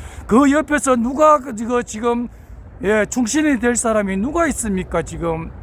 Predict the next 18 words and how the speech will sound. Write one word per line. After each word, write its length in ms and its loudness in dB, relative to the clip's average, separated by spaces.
몇 120 0
사람이 360 2
있습니까? 720 -6
바른 240 0
소리 180 0
할 140 4
사람 220 0
누가 200 2
있습니까? 600 -4
지금 380 2
옆에서 380 0
간신들 580 2
같이 680 -2
졸졸졸 500 -2
따라다니면서 840 2
뭐 280 4
하십니까, 520 0
지금? 760 -6